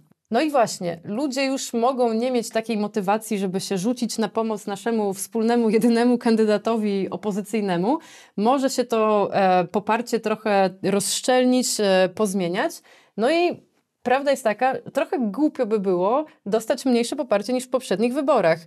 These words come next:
Jest takie du-, pewnie duża presja i oczekiwanie, że Rafał Trzaskowski przyjdzie, e, i znowu,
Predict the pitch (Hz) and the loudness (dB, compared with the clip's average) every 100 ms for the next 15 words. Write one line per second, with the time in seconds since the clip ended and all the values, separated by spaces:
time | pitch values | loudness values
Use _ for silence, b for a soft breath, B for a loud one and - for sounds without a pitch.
0 | B B - 196 269 - 277 269 240 214 | B B -8 -2 0 0 -4 0 0 0
1 | 180 175 202 - - 233 220 226 196 262 | -2 -8 -10 -10 -6 -4 0 0 0 0
2 | 254 - 226 240 247 214 214 226 190 202 | 0 0 -2 0 0 0 -2 -8 -6 -2
3 | 240 233 208 220 240 233 220 - 226 - | 0 0 0 0 -2 -6 -8 -6 -6 -6
4 | 220 - 220 220 233 240 254 B B 196 | -10 -4 -4 0 2 2 0 B B -2
5 | 190 185 247 254 214 214 208 233 240 | 0 0 -2 -2 2 2 2 2 2